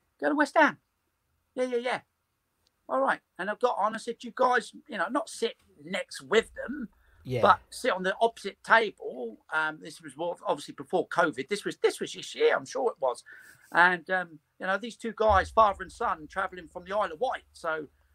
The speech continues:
Speaker 1: again, that's a little bit further than me. You've got to get up real early to get the boat
Speaker 2: Yeah.
Speaker 1: across, you know. Um,
Speaker 2: Brilliant.
Speaker 1: so, yeah, yeah.
Speaker 2: It's
Speaker 1: Great
Speaker 2: brilliant.
Speaker 1: times.
Speaker 2: And then, and then, so, so how did it start for you, Jeff? So,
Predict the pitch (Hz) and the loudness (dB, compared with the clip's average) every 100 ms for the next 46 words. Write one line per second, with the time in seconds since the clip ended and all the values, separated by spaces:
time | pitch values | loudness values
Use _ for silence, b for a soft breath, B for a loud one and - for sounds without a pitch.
0 | _ - 254 262 135 _ - 175 196 160 | _ -8 -4 -4 -6 _ -8 -8 -6 -8
1 | 160 - 175 165 139 135 269 170 185 254 | -10 -6 -2 -2 -4 -4 -4 -4 -10 -4
2 | 233 196 214 165 175 233 240 156 156 160 | -4 -2 0 0 -2 0 2 2 2 2
3 | 160 151 _ _ - - 240 202 - 208 | -2 -10 _ _ -16 -2 -2 0 2 2
4 | 190 - 180 180 - - - _ _ _ | 0 -2 2 2 0 -12 -20 _ _ _
5 | _ - 165 175 185 175 _ _ 170 160 | _ -8 -4 -4 -6 -12 _ _ -12 -10
6 | 165 156 147 _ _ _ _ _ _ _ | -10 -12 -16 _ _ _ _ _ _ _
7 | _ _ - 87 80 113 170 240 - _ | _ _ -20 -18 -12 -8 -4 -6 -8 _
8 | 175 190 151 _ _ - - - 185 98 | -4 -4 -8 _ _ -18 -6 -2 0 4
9 | 147 120 - 208 220 220 _ 202 233 233 | 2 2 0 2 2 -2 _ -2 0 2
10 | - 233 226 - - 208 285 302 262 262 | 6 8 8 2 0 2 4 2 0 -4
11 | - 202 165 131 - 123 120 113 135 139 | 4 8 8 8 -4 -2 -2 -2 2 0
12 | 147 - - 170 160 156 | 0 -14 -2 4 6 4